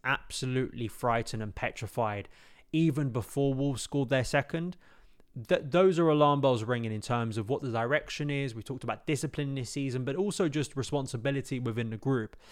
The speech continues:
Um, how that hasn't been fostered within, when, you know, we're nearly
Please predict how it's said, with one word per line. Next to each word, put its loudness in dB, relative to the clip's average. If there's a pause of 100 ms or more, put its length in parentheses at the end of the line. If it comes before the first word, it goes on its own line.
(240)
Um, 6
how 4
that 4
hasn't 0
been -6
fostered 2
within, -2 (180)
when, -4 (100)
you -6
know, -4
we're -4
nearly 0